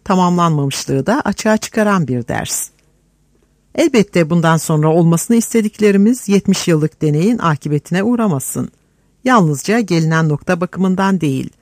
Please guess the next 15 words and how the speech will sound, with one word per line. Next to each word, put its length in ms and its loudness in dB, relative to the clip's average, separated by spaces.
geliş 260 2
süreci 460 -2
ve 120 0
tarzı 440 -2
bakımından 680 -2
da. 140 -6
Olup 300 2
bitenleri 540 0
tarihin 540 2
bir 100 2
kazası, 720 -2
bir 180 4
cilvesi 440 0
olarak 480 -2
değerlendiremeyiz. 1040 -2